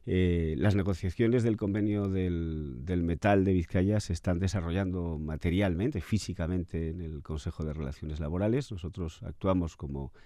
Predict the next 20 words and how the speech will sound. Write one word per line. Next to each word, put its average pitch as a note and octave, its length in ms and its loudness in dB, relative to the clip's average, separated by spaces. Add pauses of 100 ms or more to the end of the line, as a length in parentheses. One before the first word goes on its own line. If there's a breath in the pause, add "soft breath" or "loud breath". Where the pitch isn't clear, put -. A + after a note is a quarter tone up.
(340 soft breath)
meros, F2 380 4
eh, C#2 100 -2
secretarios D2+ 560 -4
de C#2+ 120 0
actas, B2 360 -2
pero G#2+ 140 -8
bueno, F#2+ 240 0 (400 soft breath)
eh, D#2 420 0
como D2+ 220 -4
le D2 80 -2
digo, F2+ 580 0
las D#2 220 -4
partes F2 380 -4
negocian D#2 480 -4
en C#2 100 -6
nuestros C2+ 340 -10
locales. - 400 -10
Yo D#2+ 160 -2
no E2 140 0
puedo, D#2+ 420 -2